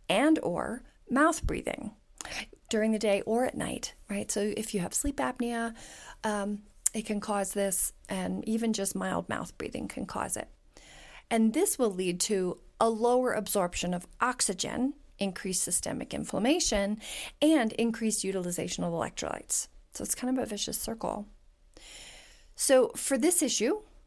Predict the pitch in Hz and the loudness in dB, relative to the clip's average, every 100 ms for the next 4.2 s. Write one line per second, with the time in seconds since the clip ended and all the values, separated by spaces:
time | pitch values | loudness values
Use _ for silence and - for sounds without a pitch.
0 | - _ - 302 - 220 220 190 - 185 | -20 _ -16 -14 -4 0 0 -2 -4 -4
1 | 185 226 262 - - - - - _ 254 | -2 -4 -6 -6 -8 -8 -20 -20 _ 4
2 | 226 220 226 233 214 214 - - - - | 6 6 4 2 2 0 -6 -20 -10 2
3 | 190 196 202 - 185 180 180 - - - | 4 4 2 0 -2 -4 -2 -2 -2 0
4 | - | 0